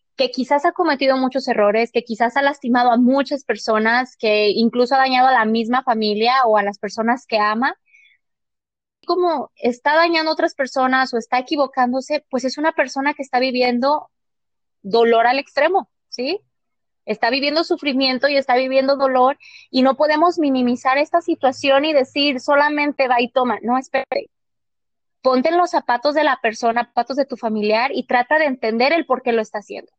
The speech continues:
¿sí? Es tratar de buscar algo que me haga sentir mejor y desconectarme de mi realidad, ¿sí? Para conectarme con otra cosa que haga sentir mejor.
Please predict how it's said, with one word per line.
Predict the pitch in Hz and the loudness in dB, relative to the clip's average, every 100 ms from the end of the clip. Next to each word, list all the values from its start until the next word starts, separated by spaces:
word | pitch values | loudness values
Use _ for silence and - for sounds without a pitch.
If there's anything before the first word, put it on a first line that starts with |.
| _ _ _ _ _ | _ _ _ _ _
¿sí? | - 214 285 - _ _ | -4 -2 -2 -6 _ _
Es | - 254 254 | -2 -2 0
tratar | 294 294 285 | 0 2 2
de | 302 | 0
buscar | 277 254 - 254 269 269 _ _ - | -2 -6 -2 0 0 -4 _ _ -6
algo | 254 294 320 | -2 0 2
que | 302 | 0
me | 254 | 0
haga | 262 277 | 2 0
sentir | 269 240 254 262 | -2 -6 -2 -2
mejor | 254 262 254 320 _ | -2 0 2 0 _
y | - 269 | -4 -2
desconectarme | 247 - 254 240 240 - 311 359 370 | -2 -2 0 0 -2 0 0 0 -4
de | 302 | -4
mi | 247 | -4
realidad, | 233 220 208 208 220 349 - _ _ _ _ _ - | 0 2 2 2 0 -2 -6 _ _ _ _ _ -10
¿sí? | - 247 415 _ _ _ _ _ - | -2 -2 -2 _ _ _ _ _ -2
Para | 254 247 - | 0 0 0
conectarme | 269 269 - 294 302 359 | 0 0 0 0 2 0
con | - 269 277 | 0 0 2
otra | 330 392 370 | 2 0 -2
cosa | 320 - | -2 -2
que | 294 | -4
haga | 302 | -4
sentir | 302 302 | -4 -4
mejor. | 330 381 | -2 -2